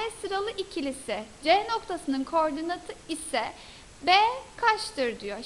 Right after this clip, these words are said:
Şimdi bana o zaman A B sıralı ikili C noktasını söylüyorsa biz C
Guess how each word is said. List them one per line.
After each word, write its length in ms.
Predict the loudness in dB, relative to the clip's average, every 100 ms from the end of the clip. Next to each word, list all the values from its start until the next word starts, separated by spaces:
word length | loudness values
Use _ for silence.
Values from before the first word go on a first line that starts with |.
| -8
Şimdi 320 | -6 -4 -4 -2
bana 180 | -2 0 -2 -4
o 20 |
zaman 300 | -2 -2 -2
A 280 | 0 2 2
B 120 | 0 -2 -4 -10 -18 -16 -10
sıralı 300 | 2 4 4
ikili 480 | 2 -6 -2 0 0 -2 -14 -16 -2
C 240 | 2 2
noktasını 500 | 0 -4 -6 -4 -4
söylüyorsa 580 | -2 -2 -2 -2 -2 0
biz 200 | 0
C 60 | 2